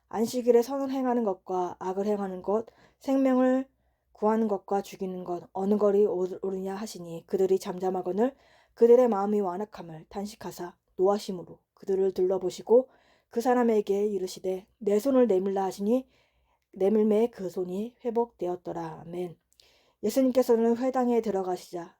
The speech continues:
손 마른 사람이 거기 있는 것을 보였습니다. 바리새인들은 사람의 공경을 보지 않았습니다. 그들은 다만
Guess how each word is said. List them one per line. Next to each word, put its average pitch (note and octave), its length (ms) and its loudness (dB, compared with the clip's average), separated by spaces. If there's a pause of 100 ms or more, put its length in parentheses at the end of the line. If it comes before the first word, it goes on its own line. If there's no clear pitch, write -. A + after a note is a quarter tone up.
손 C4+ 180 -6
마른 B3+ 280 4
사람이 G3 400 -2
거기 F#3+ 260 -6
있는 G#3 240 -4
것을 F3 300 -12
보였습니다. E3+ 760 -12 (1040)
바리새인들은 A#3 840 4
사람의 A#3+ 500 -2
공경을 G3 540 -4
보지 F#3 600 -8
않았습니다. E3+ 640 -14
그들은 G3 360 -2
다만 F#3 420 -2